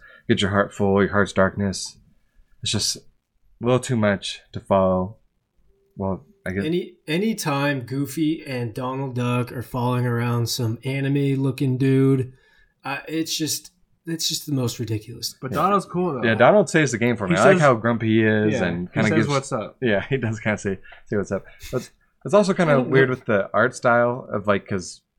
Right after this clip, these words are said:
Speaker 1: Herc-, uh, the Hercules world is the first place you go to, and that was, like, a two D
Speaker 4: Hmm.
Speaker 1: Disney movie,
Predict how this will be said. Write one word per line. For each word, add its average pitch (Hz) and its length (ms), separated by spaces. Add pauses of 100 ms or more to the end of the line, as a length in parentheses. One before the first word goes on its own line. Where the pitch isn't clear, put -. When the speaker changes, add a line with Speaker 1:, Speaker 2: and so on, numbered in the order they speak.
(140)
Speaker 1:
Herc-, 143 420
uh, 95 240
the 92 100
Hercules 135 460
world 92 300
is 85 140
the 87 60
first 101 260
place 92 140
you 95 80
go 95 160
to, 120 200
and 101 80
that 113 100
was, 107 120
like, 92 120
a 90 60
two 107 280
D 104 340 (360)
Speaker 4:
Hmm. 143 180
Speaker 1:
Disney 113 260
movie, 123 280